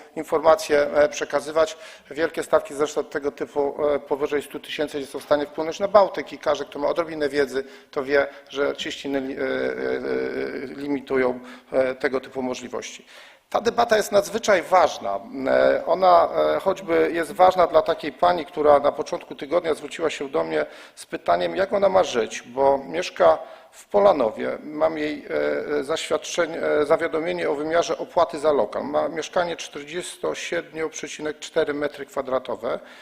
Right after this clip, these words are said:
i dostała ta pani, e, nową stawkę zaliczki na poczet ogrzewania i ta stawka zaliczki to jest tysiąc sto sześćdziesiąt osiem złotych i cztery grosze.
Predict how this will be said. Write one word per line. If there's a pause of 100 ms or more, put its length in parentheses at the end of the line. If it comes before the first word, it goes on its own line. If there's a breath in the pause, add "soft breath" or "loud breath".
(220 loud breath)
i
dostała
ta
pani, (260)
e,
nową
stawkę (360 loud breath)
zaliczki
na
poczet
ogrzewania
i
ta
stawka
zaliczki
to
jest
tysiąc (800 soft breath)
sto
sześćdziesiąt (100)
osiem
złotych
i
cztery
grosze.